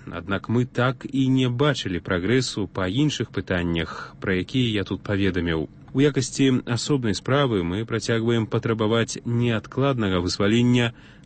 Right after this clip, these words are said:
на гуманітарнай аснове Эмануіла Зельцера, амерыканскага грамадзяніна,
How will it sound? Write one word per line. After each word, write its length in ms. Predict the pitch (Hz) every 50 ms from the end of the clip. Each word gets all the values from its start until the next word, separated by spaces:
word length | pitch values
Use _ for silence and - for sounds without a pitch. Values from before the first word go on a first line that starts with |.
| -
на 80 | 123 120
гуманітарнай 680 | 120 123 127 127 131 131 117 135 113 95 90 85 82 82
аснове 480 | 80 - - 135 135 127 131 131 123 -
Эмануіла 560 | 120 127 127 123 123 123 123 123 123 123 123 113
Зельцера, 640 | 117 143 165 147 110 - - - 85 85 80 78 - -
амерыканскага 800 | 107 107 107 101 95 - 104 98 95 - - - 107 104 98 95
грамадзяніна, 800 | 110 110 110 117 117 113 135 143 131 110 98 92 87 82 78